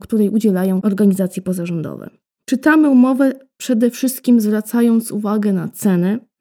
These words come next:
na termin wyjazdu, na standard hotelu, wszystkie gwiazdki, które obowiązują w bardzo różnych państwach i są, oznaczają tak naprawdę bardzo różne kategorie. Zwracamy uwagę na ilość posiłków, program wycieczki.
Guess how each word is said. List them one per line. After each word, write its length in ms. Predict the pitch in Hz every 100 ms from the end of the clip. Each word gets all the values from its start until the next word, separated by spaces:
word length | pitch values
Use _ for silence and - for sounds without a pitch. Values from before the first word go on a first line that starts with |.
| _ _ -
na 120 | 180
termin 480 | - 226 220 226 214
wyjazdu, 600 | 220 208 196 202 208 196 -
na 140 | 180
standard 540 | 175 - 208 214 214 -
hotelu, 500 | 208 202 196 196 202
wszystkie 440 | - 214 - - 190
gwiazdki, 540 | 196 196 208 - 208
które 300 | - 190 185 - - -
obowiązują 800 | - 180 190 196 190 202 196 190
w 140 | 185 185
bardzo 440 | 214 226 208 202
różnych 320 | 208 196 190
państwach 460 | 202 202 202 196 190 -
i 60 | 196
są, 300 | - 208 202 _
oznaczają 420 | 208 202 196 208 202
tak 160 | 202
naprawdę 360 | 196 208 202 202
bardzo 380 | 190 220 208 208
różne 260 | 202 202
kategorie. 640 | 202 190 175 190 214 220 - _ _ -
Zwracamy 440 | - 294 349 330
uwagę 300 | 294 277 247
na 160 | 233 220
ilość 360 | 240 247 220 -
posiłków, 680 | 185 - 262 247 226 - _
program 460 | 240 277 254 254 233
wycieczki. 640 | 240 240 233 - 214